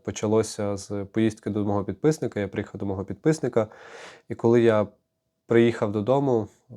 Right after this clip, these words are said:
я впав в цей стан, тому що я був в сім'ї, мені було дуже приємно. І я впав в цей стан такої легкої депресії, і мені нічого не хотілося, і мені хотілося тільки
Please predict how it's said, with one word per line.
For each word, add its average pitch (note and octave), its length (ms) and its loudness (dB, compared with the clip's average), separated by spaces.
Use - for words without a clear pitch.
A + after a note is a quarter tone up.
я G2+ 800 -4
впав A2 380 2
в - 60 -20
цей G#2+ 200 -6
стан, B2+ 380 0
тому G2 220 -8
що - 160 -14
я G2 100 -4
був F#2+ 120 -8
в - 80 -16
сім'ї, A2+ 360 -2
мені G#2+ 180 0
було G2+ 200 -4
дуже G#2+ 220 -2
приємно. A2 540 -2
І A#2+ 60 0
я A2+ 60 6
впав C3+ 220 6
в - 60 -6
цей A2 140 -6
стан B2 220 2
такої A2+ 280 0
легкої A2 360 2
депресії, G#2+ 800 -2
і G#2+ 120 -2
мені A#2 220 0
нічого A#2 340 0
не G#2+ 80 0
хотілося, G#2 800 -4
і G2 800 -4
мені A2 220 -2
хотілося G#2+ 460 -4
тільки G#2 640 -2